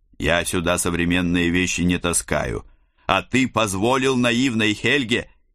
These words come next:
набрать всего. Клянусь облезлым хвостом Фенрира, да можно подумать, она у меня разрешение спрашивала, праведно возмутился он. В твоём мире я тихий псих, не забывай.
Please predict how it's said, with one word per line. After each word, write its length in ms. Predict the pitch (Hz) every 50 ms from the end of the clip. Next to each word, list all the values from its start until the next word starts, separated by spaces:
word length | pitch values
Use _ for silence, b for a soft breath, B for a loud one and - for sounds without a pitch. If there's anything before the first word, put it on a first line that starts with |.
| _ _ _
набрать 480 | - 98 120 110 110 127 139 139 - -
всего. 680 | - - - - - - 127 139 107 104 92 71 - - - _ _ _ _ _ _ _ _ _ _ _ _ _ _ _ _ _ _ _ _ _
Клянусь 540 | - - 196 214 - 151 202 277 339 - -
облезлым 560 | 214 202 180 180 202 226 226 185 196 196 185
хвостом 500 | 185 165 160 175 175 - - 202 208 175
Фенрира, 680 | - 156 156 156 151 - 226 262 247 190 143 104 - _ _ _ _ _ _ _ _ _ _ -
да 120 | 160 165
можно 260 | 170 170 160 165 175
подумать, 380 | 151 165 151 170 180 170 160 -
она 200 | 165 165 165 165
у 60 | 170
меня 220 | 165 170 170 165
разрешение 640 | 170 180 180 175 190 196 - - - 113 113 113 117 120
спрашивала, 680 | - - 123 117 98 92 - 110 107 101 101 98 - b b _ _ _ _ _ _ _ -
праведно 520 | - 85 92 101 90 90 92 85 90 90
возмутился 720 | 87 87 85 85 87 85 80 - 85 85 80 - - 82
он. 260 | 78 76 76 73 69 - _ _ _ _ _ _ _ _ _ _ _ _ _ _ _
В 80 | - -
твоём 480 | - 170 190 185 190 208 208 202 190
мире 400 | 185 196 208 233 240 220 196 180
я 120 | 180 175 170
тихий 400 | - - 220 220 - - 202 196
псих, 420 | 180 - - - 226 220 170 -
не 140 | 160 165 160
забывай. 640 | 156 175 170 170 180 180 180 156 135 107 85 -